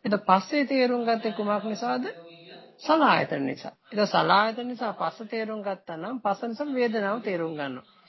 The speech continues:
එතකොට මේ වේදනාවේ, අ, විඳීමක් අපි දකිනකොට ඒ වේදනාවෙන් ගත්ත අරමුණ ඒ තණ්හා දිට්ඨිමාන වශයෙන් ප්‍රපංච වෙනකොට තමයි අපි මේ වගේ වේදනාවක් වින්දා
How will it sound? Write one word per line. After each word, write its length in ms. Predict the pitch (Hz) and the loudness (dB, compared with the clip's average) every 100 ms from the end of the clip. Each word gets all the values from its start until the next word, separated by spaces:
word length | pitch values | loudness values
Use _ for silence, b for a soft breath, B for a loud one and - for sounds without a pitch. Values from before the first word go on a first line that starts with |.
| b - | b -2
එතකොට 260 | 196 262 | 2 4
මේ 240 | 285 233 190 | 4 0 2
වේදනාවේ, 920 | 185 214 247 247 254 262 262 262 254 - _ _ | 2 2 2 0 0 2 4 4 2 0 _ _
අ, 120 | - 180 180 175 170 165 | 2 4 4 4 0 -2
විඳීමක් 640 | 170 214 277 285 254 214 - | -2 2 2 4 2 0 -6
අපි 220 | - 180 196 | -6 -4 0
දකිනකොට 540 | 180 180 240 247 285 277 | 0 0 -2 -2 -4 -4
ඒ 180 | - 202 | -2 -2
වේදනාවෙන් 840 | 190 196 214 240 240 247 247 254 247 | 2 2 2 0 -2 -2 0 -2 -2
ගත්ත 260 | 247 - 247 - | -4 -4 -10 -4
අරමුණ 500 | 170 208 269 196 160 269 - _ _ _ _ _ _ | 0 2 2 0 0 0 -2 _ _ _ _ _ _
ඒ 140 | 185 175 - _ _ _ _ _ _ - - | -2 -2 -4 _ _ _ _ _ _ -20 0
තණ්හා 520 | 156 175 214 240 247 | 2 4 2 0 0
දිට්ඨිමාන 680 | 233 220 - 254 247 247 254 | 0 -2 0 2 2 2 0
වශයෙන් 340 | 247 247 269 | -2 0 -2
ප්‍රපංච 500 | 226 180 190 240 254 285 | 0 0 2 2 2 2
වෙනකොට 420 | 262 240 220 214 214 | 4 2 2 -2 -2
තමයි 420 | 185 190 208 311 427 B B _ | -2 0 0 0 -4 B B _
අපි 220 | 208 233 | 0 2
මේ 200 | 254 240 | 2 4
වගේ 240 | 247 277 226 | 2 0 -2
වේදනාවක් 720 | 214 226 233 247 254 254 254 226 | 0 2 2 0 0 2 0 -2
වින්දා 520 | 208 247 254 254 | -4 -4 -2 0